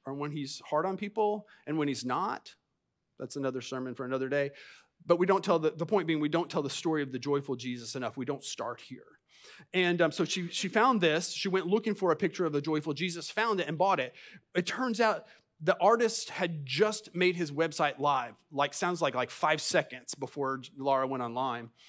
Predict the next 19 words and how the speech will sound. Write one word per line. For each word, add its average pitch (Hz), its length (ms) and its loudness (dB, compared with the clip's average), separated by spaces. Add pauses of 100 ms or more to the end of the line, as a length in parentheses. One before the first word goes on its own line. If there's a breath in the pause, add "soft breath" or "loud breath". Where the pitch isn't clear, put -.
(280 loud breath)
And 160 200 0
she 170 160 -4
bought 170 280 4
it. 139 160 -2
We're 170 160 4
the 156 100 2
first - 480 -2
people, 147 340 -4
Broadway's 139 440 0
the 127 80 -4
first 151 260 -4
people 131 260 -6
to 117 80 -2
buy 113 300 0
this. - 540 -10 (880)
How 196 140 4
cool 196 280 4
is 127 120 -4
that? 147 420 2